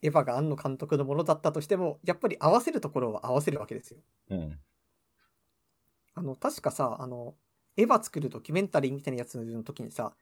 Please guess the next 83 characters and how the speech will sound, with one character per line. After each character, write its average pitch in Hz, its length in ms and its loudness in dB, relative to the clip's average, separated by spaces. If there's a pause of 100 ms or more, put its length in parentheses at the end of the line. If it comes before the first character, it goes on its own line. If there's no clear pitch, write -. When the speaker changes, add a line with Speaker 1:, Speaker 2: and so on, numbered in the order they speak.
(200)
Speaker 1:
ス - 100 -18
タ 277 120 6
ッ - 20 0
フ 294 180 -6
が - 80 -2
結 - 220 -2
構 - 220 -4
ア 147 80 4
イ 151 100 4
デ 165 100 4
ア 160 60 4
出 160 100 4
し 151 60 -8
す - 100 -6
る 160 80 -6
シ 160 140 -10
ー 143 80 -2
ン - 60 -6
あ 139 80 -6
っ 151 80 -12
た 131 100 -8
じ 113 80 -14
ゃ - 20 -12
な 110 40 -14
い - 20 -20
で - 60 -20
す - 60 -20
か。 - 160 -14
Speaker 2:
あ 113 120 0
り 107 80 -4
ま 104 100 -6
し - 60 -12
た - 100 -8
ね。 78 260 -12
は - 60 -14
い。 - 140 -16 (1500)
Speaker 1:
だ 151 140 2
か 147 100 2
ら、 110 200 -2 (520)
当 220 200 2
然 214 180 4
そ 208 100 2
の、 180 400 2 (320)
庵 185 140 2
野 170 80 -4
監 156 220 0
督 180 180 -6
よ 220 80 4
り 190 100 4
も 156 220 2
若 123 220 2
い 262 80 0
ス - 80 -6
タ 190 80 4
ッ - 20 0
フ - 140 -14
と - 80 -10
か 123 80 -8
も、 113 160 -8
こ - 160 -10
れ 123 40 -8
こ 123 120 -4
う 127 40 -2
し - 60 -8
た 151 80 -2
方 160 80 0
が 151 80 4
い - 20 2
い 175 40 0
ん - 20 -2
じ 147 80 2
ゃ - 20 -2
な 127 60 -4
い 123 40 -4
で 123 60 -10
す - 160 -20
か 131 240 0
と - 80 -20
か - 80 -8
言 127 120 -2
う 131 40 -8
け 113 100 -10
ど、 113 220 -10